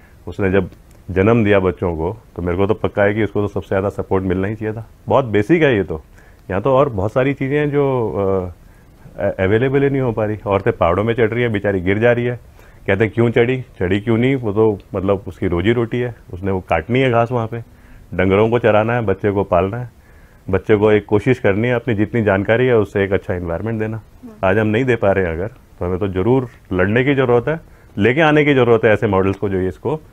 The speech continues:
Speaker 1: कामयाब बना सके।
Speaker 2: और सीएम केजरीवाल ने एक और बात का जिक्र किया था कि एक उत्तराखंड यहाँ है और एक उत्तराखंड दिल्ली में बसता है, तो क्या मतलब दिल्ली मॉडल का ही एक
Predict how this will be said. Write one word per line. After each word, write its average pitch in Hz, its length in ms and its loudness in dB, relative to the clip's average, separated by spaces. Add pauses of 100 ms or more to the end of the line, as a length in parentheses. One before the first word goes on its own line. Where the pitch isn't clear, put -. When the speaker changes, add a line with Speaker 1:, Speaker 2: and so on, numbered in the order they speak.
(220)
Speaker 1:
कामयाब 87 320 -4
बना 80 180 -6
सके। - 340 -18 (800)
Speaker 2:
और 269 240 0
सीएम 311 240 -4
केजरीवाल 320 380 -2
ने 330 60 -2
एक 311 100 -8
और 269 120 4
बात 277 220 0
का 285 80 0
जिक्र 269 280 -2
किया 269 220 -2
था 285 140 -6
कि 294 120 -6
एक 285 140 -6
उत्तराखंड 269 480 -2
यहाँ 226 300 -4
है 262 100 -4
और 277 120 -2
एक 262 120 -8
उत्तराखंड 247 440 -4
दिल्ली 214 260 -2
में 214 160 -2
बसता 175 280 -8
है, 175 200 -8 (320)
तो 320 60 -2
क्या 349 420 4
मतलब 339 460 -2
दिल्ली 240 380 2
मॉडल 294 500 4
का 294 240 2
ही 311 280 -2
एक 285 460 2